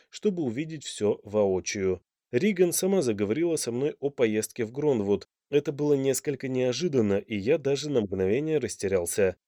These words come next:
Мы отправились туда светлым, по-весеннему мягким днем. Леди Риган ехала чуть впереди, указывая дорогу. Мы не взяли даже слуг, с нами был только Саймон Каменщик.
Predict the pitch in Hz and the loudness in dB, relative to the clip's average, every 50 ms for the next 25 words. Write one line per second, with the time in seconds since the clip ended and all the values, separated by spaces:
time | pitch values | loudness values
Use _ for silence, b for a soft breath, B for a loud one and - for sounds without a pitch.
0 | _ _ _ - - 156 190 190 185 - - 170 175 175 165 165 160 143 - - | _ _ _ -4 0 2 2 2 2 0 -4 -2 0 0 0 0 -2 -4 -4 -6
1 | - 123 117 139 131 - - 120 127 147 147 143 147 151 143 135 127 - - 175 | -6 -2 -2 0 0 -2 -4 -4 -4 -4 -4 -2 -2 -2 -2 -4 -4 -4 -2 -2
2 | 170 147 135 - - 139 147 151 151 147 147 143 127 110 101 104 101 - - - | -2 -2 -4 -6 -4 -4 -2 -2 -2 -2 0 0 0 0 0 0 -2 -4 -10 -8
3 | 95 95 90 92 101 104 104 98 95 92 - _ _ _ _ _ - 165 208 208 | -8 -8 -6 -2 2 4 4 4 2 0 -4 _ _ _ _ _ -6 -2 -2 -2
4 | 156 160 151 175 190 165 151 147 131 120 127 151 147 - - 147 139 127 - 139 | 0 0 -2 0 -2 -2 -2 -2 -2 -2 -2 -4 -4 -4 -2 -2 -2 -2 -4 -10
5 | 131 - - _ - 127 123 127 127 135 151 151 - - 110 - - 110 110 113 | -12 -12 -14 _ -8 -6 -6 -6 -6 -6 -8 -8 -8 -10 -10 -6 -4 -4 -4 -4
6 | 131 117 120 107 92 101 95 95 98 92 87 98 98 92 - b b b b b | -4 -2 -2 0 4 4 4 4 4 0 2 2 0 0 0 b b b b b
7 | 151 175 185 180 160 127 110 107 127 143 147 147 135 110 110 107 98 101 101 - | 2 4 4 4 4 0 0 2 4 4 4 4 2 4 4 2 2 2 -4 -6
8 | - - 131 131 110 - - b b b b - - 175 208 214 202 175 135 123 | -6 -4 -4 -4 -4 -6 -12 b b b b -6 0 4 4 6 6 4 2 2
9 | 156 170 160 - - 147 151 156 151 - 160 151 - - - 104 101 104 107 110 | 0 -2 -2 2 4 4 4 4 2 -2 -4 -4 -2 0 0 2 2 2 0 0
10 | 113 113 113 113 _ - 104 95 95 92 92 90 - - 104 95 - - _ | -2 -4 -4 -6 _ 0 2 2 2 0 -4 -6 -4 -4 -4 -4 -4 -8 _